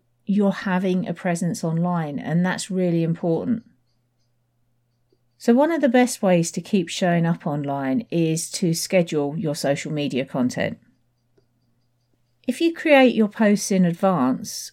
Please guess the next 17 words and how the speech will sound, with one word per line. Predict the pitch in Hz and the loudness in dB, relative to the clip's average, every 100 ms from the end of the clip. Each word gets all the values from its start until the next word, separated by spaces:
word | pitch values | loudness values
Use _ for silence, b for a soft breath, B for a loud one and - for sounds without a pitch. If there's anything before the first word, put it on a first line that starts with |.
| - | -2
and | 165 165 | 0 0
schedule | - 190 180 156 | 2 0 2 -2
them | 147 139 | -4 -6
to | - | -4
be | 165 | -4
published | 151 185 165 160 - | -2 -2 -2 -4 -2
while | 165 147 | 0 0
you're | 156 175 | 0 0
off, | 180 - - _ _ | 0 0 -6 _ _
it's | 196 - | -8 -6
gonna | - 262 269 | 0 2 2
be | 262 | 0
seamless. | 226 - 226 233 190 135 - - - b b b b b b b - | 0 2 6 8 8 4 -4 -10 -12 b b b b b b b -2
It's | 202 - | -2 0
gonna | - 269 269 | 4 4 6
just | 226 214 | 2 -2
happen | - 226 220 - 226 208 208 208 | 0 2 2 0 2 4 4 2